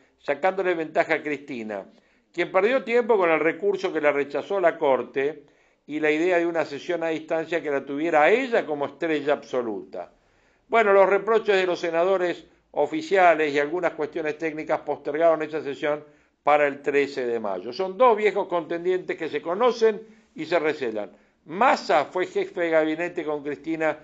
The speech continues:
hace doce años para después enfrentarla y derrotarla en unas lejanísimas elecciones legislativas del dos mil trece. La miel de la victoria lo juntó de vuelta el año pasado.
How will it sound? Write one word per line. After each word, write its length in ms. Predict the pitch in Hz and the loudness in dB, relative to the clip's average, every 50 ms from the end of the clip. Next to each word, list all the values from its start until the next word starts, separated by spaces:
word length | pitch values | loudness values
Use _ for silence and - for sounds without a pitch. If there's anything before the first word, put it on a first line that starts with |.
| - _ _ _ _ - | -18 _ _ _ _ -4
hace 340 | 123 139 139 - 160 147 139 | -2 -2 -2 -2 -2 0 0
doce 380 | 156 196 208 190 - 165 160 | 2 0 0 0 -2 0 2
años 300 | 165 175 180 180 180 160 | 2 2 2 0 -4 -2
para 220 | - 160 151 147 147 | 0 2 2 2 2
después 300 | 143 147 - 190 180 185 | 2 0 -4 -6 -4 -4
enfrentarla 640 | 180 165 143 156 151 151 147 143 175 180 175 170 165 | -6 -6 -6 -6 -6 -4 -2 -2 0 0 0 0 0
y 20 | 156 | 2
derrotarla 800 | 143 139 135 135 143 139 175 170 165 165 160 160 156 156 156 - - _ _ _ _ _ _ _ | 0 0 0 -2 -4 0 2 2 2 4 4 4 2 2 0 -4 -16 _ _ _ _ _ _ _
en 140 | - 139 156 | -6 -4 -4
unas 280 | 180 185 180 175 170 160 | -2 0 2 2 2 2
lejanísimas 600 | 160 131 156 165 190 214 180 175 180 170 151 131 | 0 -2 -2 -2 -2 -2 -2 -2 -4 -2 -4 -2
elecciones 460 | 156 147 143 143 - 180 170 165 156 | -2 -4 -4 -2 -4 -4 -2 -2 -2
legislativas 680 | 151 139 123 143 139 139 139 135 139 156 156 147 143 139 | -4 -4 -6 -4 -2 -2 -2 -2 -2 -2 -2 0 0 0
del 120 | 131 131 | -2 -2
dos 140 | 131 131 127 | -4 -4 -4
mil 260 | 131 135 131 131 123 | -4 -6 -8 -8 -6
trece. 480 | - 123 107 98 90 - - 95 82 - - _ - - - - _ _ _ _ - - _ - | -6 -4 -4 -4 -6 -8 -10 -12 -12 -14 -18 _ -20 -20 -20 -20 _ _ _ _ -20 -20 _ -2
La 180 | 127 147 160 | 0 2 2
miel 300 | 170 190 202 220 220 208 | 2 0 0 0 0 0
de 80 | 190 190 | -2 -2
la 100 | 175 170 | -2 0
victoria 800 | 170 170 156 - - 208 202 196 185 180 180 175 170 156 - - _ _ _ _ _ - | -2 -2 -4 -4 -2 0 0 2 4 4 4 4 2 0 -4 -12 _ _ _ _ _ -6
lo 120 | 131 151 151 | -4 -4 -4
juntó 360 | - 165 160 156 - 196 190 | -4 -6 -6 -2 0 0 2
de 60 | 175 | 2
vuelta 360 | 165 165 175 180 170 175 170 156 | 2 0 0 -2 -2 -2 -2 0
el 60 | 151 | 0
año 280 | 151 151 151 151 135 | 0 0 -2 -4 -2
pasado. 580 | 139 139 123 - 123 110 101 98 95 92 87 | -2 -4 -4 -2 -2 -2 -2 -2 -4 -6 -10